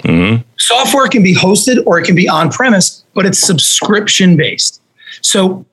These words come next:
Speaker 2: that fundament-, software used to be sold on a license and maintenance basis, right? We've all, you know, you sell a hundred thousand dollars worth of software, you charge twenty percent a year maintenance. And the problem with that business model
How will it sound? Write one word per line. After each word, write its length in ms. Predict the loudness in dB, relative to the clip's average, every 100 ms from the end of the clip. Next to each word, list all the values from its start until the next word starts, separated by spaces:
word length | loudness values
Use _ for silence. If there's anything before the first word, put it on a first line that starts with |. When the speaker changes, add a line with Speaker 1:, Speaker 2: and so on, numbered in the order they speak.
| -2
Speaker 2:
that 480 | 0 2 0 -2 -6
fundament-, 920 | -4 -2 -2 2 2 4 2 -2 -4
software 480 | -2 0 0 0 2
used 260 | 2 2
to 60 | 2
be 120 | 2
sold 400 | 2 0 2 2
on 140 | 0
a 60 | 0
license 520 | 0 -2 0 0 2
and 80 | 2
maintenance 380 | 2 0 -2 -2
basis, 360 | -4 -4 -4
right? 140 | -4 0
We've 140 | 0
all, 180 | 2 0
you 460 | -2 -10 -18 -6 -2
know, 60 |
you 80 | -2
sell 280 | 0 0 0
a 40 |
hundred 300 | 0 0 0
thousand 340 | 0 0 0 0
dollars 460 | 2 0 0 0
worth 200 | -2 -4
of 60 | -4
software, 720 | -2 -2 0 0 0 -2 -4 -12 -4
you 100 | -2
charge 340 | 0 0 0
twenty 380 | -2 -2 0 0
percent 360 | 0 0 0 2
a 40 |
year 200 | 2 4
maintenance. 520 | 2 2 2 2 2
And 320 | 2 2 0 -6 -20 _ _
the 680 | -6 -6 -10 _ -6 -2 -2
problem 500 | -2 -2 0 2 2
with 120 | 4
that 300 | 2 0 0
business 500 | 0 2 2 2 0
model 480 | 0 0 0 -2